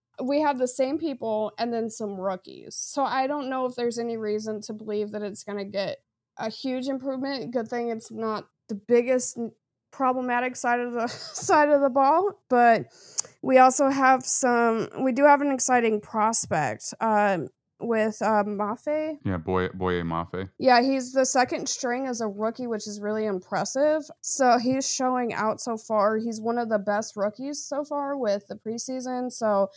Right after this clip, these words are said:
Speaker 1: hopefully he can really come to the table.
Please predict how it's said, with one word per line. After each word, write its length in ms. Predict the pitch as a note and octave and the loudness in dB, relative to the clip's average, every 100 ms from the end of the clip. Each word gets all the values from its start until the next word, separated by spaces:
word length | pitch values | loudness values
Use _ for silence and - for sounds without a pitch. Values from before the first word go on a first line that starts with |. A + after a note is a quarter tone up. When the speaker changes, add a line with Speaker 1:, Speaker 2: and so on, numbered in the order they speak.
| - - - | -14 -20 -2
Speaker 1:
hopefully 500 | B3+ B3 D4 C#4+ C4+ | 0 0 0 0 0
he 120 | C4 | -2
can 160 | C4+ A#3+ | -4 -2
really 380 | A3+ A3 A3 | -2 -2 -2
come 260 | A3 - A3 | -4 -6 -6
to 120 | G#3+ | -4
the 160 | G#3+ G#3 | -6 -6
table. 640 | - G3 F#3 G#3+ B3 C#4+ | -4 -4 -2 -2 -2 -4